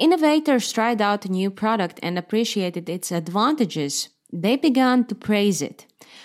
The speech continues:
which stimulated the interest of early adopters,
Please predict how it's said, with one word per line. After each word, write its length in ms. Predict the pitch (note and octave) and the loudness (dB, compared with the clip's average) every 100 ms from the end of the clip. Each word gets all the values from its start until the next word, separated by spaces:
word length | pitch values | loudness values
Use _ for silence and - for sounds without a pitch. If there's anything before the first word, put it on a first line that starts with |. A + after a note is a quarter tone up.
| - - | -10 0
which 420 | D4+ F4 - - | 0 0 -2 -2
stimulated 720 | - B3+ D4 C4+ B3 A3+ E3+ | 0 2 4 4 2 0 -2
the 160 | F#3 G3+ | -2 -2
interest 340 | A#3 G#3+ - | 0 -2 -2
of 140 | F#3+ - | -8 -4
early 460 | G3+ G#3+ A#3 F#3+ - | -2 0 0 0 -2
adopters, 800 | F#3 E3+ E3+ - E3+ A2 - - | -4 0 0 0 -6 -6 -8 -12